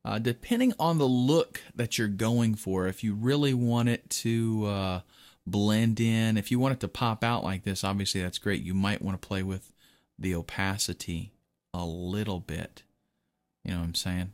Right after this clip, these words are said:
But another thing that we can do is to change the blending mode to overlay. And again, depending on the effect that you're wanting, uh, this can give you a very convincing look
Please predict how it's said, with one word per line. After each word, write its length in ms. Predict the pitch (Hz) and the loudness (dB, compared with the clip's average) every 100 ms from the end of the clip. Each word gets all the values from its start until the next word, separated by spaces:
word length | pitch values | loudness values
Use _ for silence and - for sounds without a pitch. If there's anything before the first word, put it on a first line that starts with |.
| - | -6
But 320 | 107 110 95 - - _ - | -2 0 -2 -8 -20 _ -4
another 340 | 95 107 123 | 0 2 0
thing 200 | - 95 | 0 -2
that 100 | 76 | 0
we 120 | 85 | -4
can 180 | - 85 | -4 -4
do 280 | 85 87 98 - _ - | -4 -4 -6 -12 _ -8
is 220 | 87 - | -6 -6
to 100 | 87 | -8
change 320 | - 92 92 | -4 -4 -4
the 80 | 85 | -6
blending 480 | 90 90 156 185 90 | -4 -2 0 0 -2
mode 380 | 80 80 131 - _ _ _ _ _ - | -4 -4 -6 -10 _ _ _ _ _ -6
to 360 | 104 95 104 - | -2 0 -2 -2
overlay. 500 | 175 190 - - - _ _ _ _ _ _ _ _ _ _ _ _ _ _ _ | -2 -2 -4 -8 -14 _ _ _ _ _ _ _ _ _ _ _ _ _ _ _
And 320 | 107 95 90 - - 98 | -2 0 -2 -6 -12 -8
again, 360 | 90 113 104 | -2 2 2
depending 420 | 95 98 120 117 110 | 2 0 0 2 4
on 160 | 101 | 2
the 140 | 98 90 | 2 -2
effect 440 | - - 113 120 | -4 -2 -2 -2
that 180 | 98 - | -4 -2
you're 100 | 92 | -2
wanting, 440 | 92 92 95 98 - _ _ _ - | -2 -2 -2 -4 -8 _ _ _ -10
uh, 260 | 95 92 92 | -8 -6 -6
this 440 | 95 104 110 - | -2 0 0 -2
can 640 | - 127 120 113 107 104 - _ | -2 0 2 4 2 0 -6 _
give 160 | 110 101 | -2 0
you 140 | 98 | 0
a 40 | |
very 340 | 95 101 98 92 - | 0 -2 -2 -4 -6
convincing 960 | - 101 95 107 110 107 - 90 90 - | 0 0 2 2 4 4 2 0 -2 -4
look 600 | 90 104 95 - - | -2 0 0 -2 -14